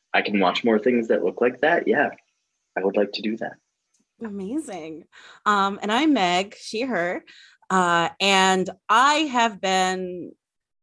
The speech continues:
Speaker 2: like, a baby otaku since I was ten years old. So it's been, like, twenty-four years now. And all I ever wanted was <laughs> anime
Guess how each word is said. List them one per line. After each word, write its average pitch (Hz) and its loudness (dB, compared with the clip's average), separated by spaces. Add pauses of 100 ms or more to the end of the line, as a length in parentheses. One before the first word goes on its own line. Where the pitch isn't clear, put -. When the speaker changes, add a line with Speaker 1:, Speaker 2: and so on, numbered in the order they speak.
(140)
Speaker 2:
like, 180 -2
a 185 0
baby 180 0
otaku 156 -2
since 147 -6
I 156 0
was 143 -4
ten 165 -4
years 208 0
old. 151 2 (240)
So 156 0
it's 156 -2
been, 139 0
like, 123 -6
twenty-four 247 4
years 170 0
now. 156 0 (280)
And 180 2
all 208 6
I 196 4
ever 185 2
wanted 156 2
was - -6
<laughs> - -
anime 240 -2